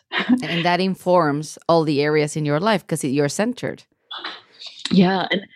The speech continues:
Speaker 1: and of course I get shaken from that. So I'm not trying to say it's like a permanent state. Also, I get shaken
Speaker 2: Yeah.
Speaker 1: from it. I wish it was a <laughs> permanent state. I wish I could stay there all the time. Eh, but I say that,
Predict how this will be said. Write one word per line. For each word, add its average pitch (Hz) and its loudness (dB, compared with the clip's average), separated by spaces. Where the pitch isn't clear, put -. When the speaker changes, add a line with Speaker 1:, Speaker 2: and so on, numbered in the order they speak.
Speaker 1:
and 208 2
of - -6
course 320 0
I - 0
get 220 0
shaken 190 2
from 190 0
that. 151 0
So 175 -4
I'm 165 4
not 156 0
trying 156 0
to 156 -14
say 160 2
it's 160 -4
like 160 -6
a 151 -4
permanent 156 0
state. 160 0
Also, 160 -2
I 165 -2
get 160 0
shaken 170 4
Speaker 2:
Yeah. 156 -2
Speaker 1:
from 156 -2
it. 147 -4
I 165 0
wish 185 4
it - -2
was 170 2
a 196 2
<laughs> 196 0
permanent 233 4
state. 180 2
I 165 4
wish 165 0
I 160 0
could 160 -8
stay 165 0
there 156 2
all 151 0
the 151 -2
time. 156 -2
Eh, 170 0
but 170 0
I 170 4
say 175 2
that, 160 -2